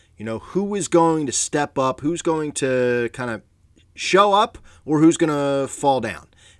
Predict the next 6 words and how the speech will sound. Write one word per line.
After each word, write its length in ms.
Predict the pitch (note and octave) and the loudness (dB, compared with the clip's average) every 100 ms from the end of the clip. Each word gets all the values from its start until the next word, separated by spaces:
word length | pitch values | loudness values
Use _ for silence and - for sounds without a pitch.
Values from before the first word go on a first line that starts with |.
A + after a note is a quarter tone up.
| - | -14
And 460 | B2+ B2+ B2+ A#2+ | -8 -6 -6 -6
Joey 220 | A2 C#3 C#3+ | -2 0 2
Logano 540 | B2+ C3 C3+ C3 B2 | 0 -2 -2 -4 -4
did 260 | C3 C3 A2 | -2 -2 -2
just 320 | A#2+ B2+ - | -6 -4 -4
that. 320 | A#2 A#2+ - | -4 -4 -6